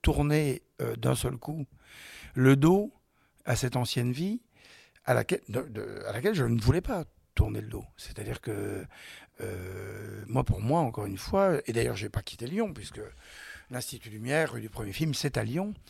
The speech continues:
Et cette institution que j'ai, que, que j'ai contribué à bâtir avec Bertrand Tavernier, euh, <clears throat> je voulais pas la quitter non plus quand on m'a appelé au Festival de Cannes.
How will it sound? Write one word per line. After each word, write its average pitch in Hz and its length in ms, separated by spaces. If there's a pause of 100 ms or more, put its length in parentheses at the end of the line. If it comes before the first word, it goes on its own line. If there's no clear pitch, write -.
(440)
Et 117 160
cette - 300
institution 113 720
que 107 180
j'ai, 104 500
que, 107 100 (160)
que - 120 (140)
j'ai 92 180
contribué 110 440
à 110 60
bâtir 117 400
avec 113 160
Bertrand 110 260
Tavernier, 117 520 (580)
euh, 117 400 (140)
<clears throat> 143 720
je 101 120
voulais 117 200
pas 123 100
la 113 80
quitter 180 520
non 120 260
plus 170 200
quand 139 440 (480)
on 117 100
m'a 117 140
appelé 113 200
au 135 60
Festival 101 460
de 101 100
Cannes. 196 440